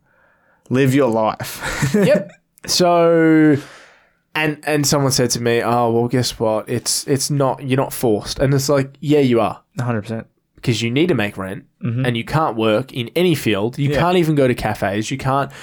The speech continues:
Speaker 2: stop at
Speaker 1: Can't
Speaker 2: a fucking
Speaker 1: go into Bunnings.
Speaker 2: You can't. Yeah, what if you're a tradie and you
Speaker 1: You
Speaker 2: gotta
Speaker 1: can
Speaker 2: fucking pick up screws or
Speaker 1: I
Speaker 2: a,
Speaker 1: think, I think
Speaker 2: a drill
Speaker 1: Bunnings
Speaker 2: bit?
Speaker 1: is, uh,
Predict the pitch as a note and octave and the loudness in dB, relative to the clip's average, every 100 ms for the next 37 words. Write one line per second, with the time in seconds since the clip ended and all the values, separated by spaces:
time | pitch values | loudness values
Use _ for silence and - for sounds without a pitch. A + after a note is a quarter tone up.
0 | - - - C3 B2+ B2 B2 B2 A#2+ G#2+ | -14 -8 -2 -2 0 0 2 2 0 0
1 | G#2 A2 B2+ C#3 C3+ - - C#3+ E3+ F#3+ | 0 0 0 -2 -8 -8 -2 0 2 0
2 | - _ - - G3 F3+ G#3 A#3+ B2 F3 | -4 _ -18 -16 -12 -4 -2 0 0 0
3 | F3+ F#3 E3 F#3+ F#3+ C3 A#2+ B2+ B2+ C3+ | 2 0 2 2 2 2 2 2 2 2
4 | C3 C#3 C#3 C3+ D#3 D3 C3+ - - - | 0 0 0 -2 -2 0 -2 -4 -6 0
5 | D#3+ E3 A#2 A#2 A#2 A#2 A2+ D#3+ C#3 A#2+ | 2 4 4 2 2 4 2 2 0 -2
6 | C3 D3 - - - - G#2 G2 - - | 0 0 0 2 2 2 0 -2 -6 -10
7 | C2+ G2 | -2 -2